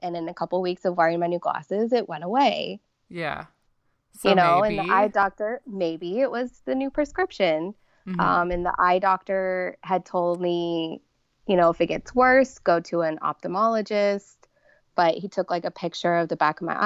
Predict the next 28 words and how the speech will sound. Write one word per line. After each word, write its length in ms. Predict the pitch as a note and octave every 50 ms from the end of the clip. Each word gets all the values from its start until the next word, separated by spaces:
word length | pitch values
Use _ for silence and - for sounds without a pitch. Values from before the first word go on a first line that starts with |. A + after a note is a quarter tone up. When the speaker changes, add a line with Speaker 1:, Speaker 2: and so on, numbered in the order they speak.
| A3 A#3
Speaker 1:
eyeball. 320 | A#3 A#3 A#3 A3+ G#3+ G#3+
Everything 420 | G3+ F#3+ F3+ E3 D#3+ - D#3 D3+ E3
seemed 280 | - - E3+ F3 E3 -
fine. 480 | - B3 B3 A#3+ A#3+ A#3 A3+ A3+ A3
The 100 | G3+ F3+
nerves 380 | E3+ F3 F3+ F#3+ G#3 G#3 - -
looked 200 | G#3 G3 - -
okay. 720 | G3+ F#3+ - - G#3 G3+ G3+ G3 G3 G3 G3 F#3+ F#3+ G3 - _ _ _ _ _ _ _ _ _ _ _ _ _ _ _ _ _ _ -
So 160 | G3 F3+ F3
he 180 | E3+ F3 G3+
wasn't 300 | F3+ F#3 F3+ F3 E3+ E3+
really 200 | F3 E3+ E3 E3
concerned. 540 | E3 - E3+ E3+ - - - F#3+ - - - -
And 100 | - G3+
it 100 | G3 F3+
went 140 | - G3+ A3
away, 400 | A#3+ A#3 B3+ C4 A#3 G#3+ A3 A3+
so 320 | A3+ _ G#3 F#3+ F#3 F#3 F#3
then 280 | G3 G3 G3+ G3+ G#3 -
I 140 | - G#3+ A#3+
wasn't 280 | B3+ A3 F#3+ F3+ E3 -
concerned 400 | - F3+ - - E3 D#3 D#3 D#3+
about 260 | - - B1 B1 -
it. 180 | B1 - - - _ _ _
Speaker 2:
Right. 380 | - D#3+ C#3+ B2+ B2 B2+ C3 - D#3+ - - - - - - - - - - - _ _ _ _ _ _ _ _ _ _ _ _ _ _ -
Speaker 1:
<clears throat> 0 |
And 500 | - D4 D4+ C4+ A#3 G#3 - G3+ G3+ G3+
then, 640 | G3+ G3 G3 G3 F#3+ F#3+ F#3+ F#3 F#3 F#3 F#3 F#3 F#3